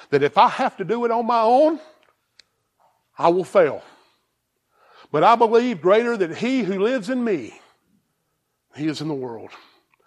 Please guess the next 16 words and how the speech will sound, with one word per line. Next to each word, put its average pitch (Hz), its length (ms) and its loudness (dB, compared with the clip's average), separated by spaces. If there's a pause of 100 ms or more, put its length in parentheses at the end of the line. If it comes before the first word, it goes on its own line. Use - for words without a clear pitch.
(340)
I 143 60 2
want 185 260 0
you 214 60 -2
to 214 120 2
understand 202 580 -2
very 214 300 0
clearly, 214 500 -6 (560)
please 233 400 2
listen 214 400 -2
to 185 140 0
me 170 100 -4
today, 156 440 -4 (4000)
that 147 280 0
any 277 360 2
of 220 200 2
us - 400 -8